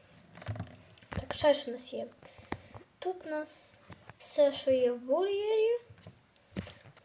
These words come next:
лежить, острий перець, блінчики, ну і ще щось. Ой, до нас вже прийшли, так.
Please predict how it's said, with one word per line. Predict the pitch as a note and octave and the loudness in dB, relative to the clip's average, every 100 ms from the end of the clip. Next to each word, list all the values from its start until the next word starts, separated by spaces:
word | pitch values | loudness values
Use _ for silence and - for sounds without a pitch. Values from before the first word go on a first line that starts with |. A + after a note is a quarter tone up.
| - | -8
лежить, | F4 F4 F4+ F#4 F4+ F4+ F4 - - C5+ | -8 -6 -8 -8 -8 -10 -16 -14 -8 -8
острий | C5+ - C#5+ A#4 - | -8 -10 -10 -10 -10
перець, | G4+ G#4+ G4+ G4+ F#4+ - - - - - - _ _ _ _ _ _ _ _ - - | -8 -8 -8 -10 -14 -18 -16 -18 -14 -14 -14 _ _ _ _ _ _ _ _ -20 -20
блінчики, | D4 C#4 C4+ D4 F4 F#4+ F#4+ - - F4 - F4+ F#4+ | -8 -4 -4 -6 -10 -10 -12 -12 -12 -12 -12 -14 -10
ну | - | -8
і | - | -8
ще | - A#3+ | -8 -8
щось. | - C#4+ - - | -8 -12 -16 -4
Ой, | F4+ E4+ | 2 4
до | B3+ C4 | 4 0
нас | C4+ | -2
вже | C4 C4 | -4 -6
прийшли, | B3+ B3+ - E4+ A4 | -4 -6 -6 -6 -6
так. | - A#3+ | -10 -12